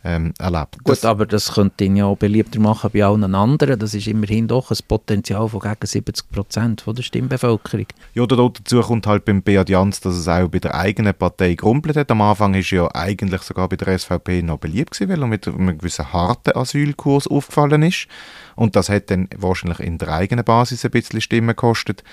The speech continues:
Speaker 1: Und jetzt, ähm, je länger, je mehr entzieht ihm aber die S V P das Vertrauen wieder. Und jetzt, ähm, steht er eigentlich überall mit
Speaker 2: Also jetzt hat
Speaker 1: abgesteckten
Speaker 2: ihn
Speaker 1: Hosen
Speaker 2: die
Speaker 1: rum.
Speaker 2: S P nicht mehr gern und die S V P hat ihn sowieso im Visier. Aber er hat offensichtlich in diesem Fall auch Fehler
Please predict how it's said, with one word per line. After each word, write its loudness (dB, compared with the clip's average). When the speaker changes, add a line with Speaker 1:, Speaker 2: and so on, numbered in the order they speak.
Speaker 1:
Und 2
jetzt, 0
ähm, 0
je 2
länger, 4
je 2
mehr 4
entzieht -2
ihm 4
aber 2
die 2
S 2
V 0
P 0
das -2
Vertrauen 0
wieder. -2
Und -2
jetzt, -6
ähm, -4
steht -4
er -6
eigentlich -4
überall -2
mit -2
Speaker 2:
Also 0
jetzt -2
hat 4
Speaker 1:
abgesteckten 2
Speaker 2:
ihn -
Speaker 1:
Hosen -4
Speaker 2:
die 2
Speaker 1:
rum. 4
Speaker 2:
S -2
P 4
nicht 4
mehr 2
gern 0
und -6
die 0
S 0
V -4
P -4
hat -8
ihn -10
sowieso -6
im -4
Visier. -8
Aber 0
er 4
hat -2
offensichtlich -4
in -18
diesem 0
Fall 0
auch 4
Fehler 2